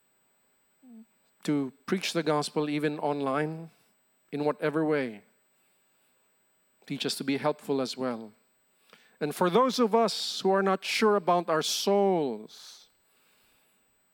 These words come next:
Holy Spirit, draw them to you. I say to you right now, repent of your sins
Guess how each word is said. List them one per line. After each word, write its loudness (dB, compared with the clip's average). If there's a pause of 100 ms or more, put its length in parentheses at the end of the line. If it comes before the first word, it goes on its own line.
(260)
Holy 0
Spirit, -2
draw 2
them -2
to -8
you. -8 (1700)
I 2
say 0
to -6
you 2
right 2
now, 2
repent 0
of -2
your 0
sins -8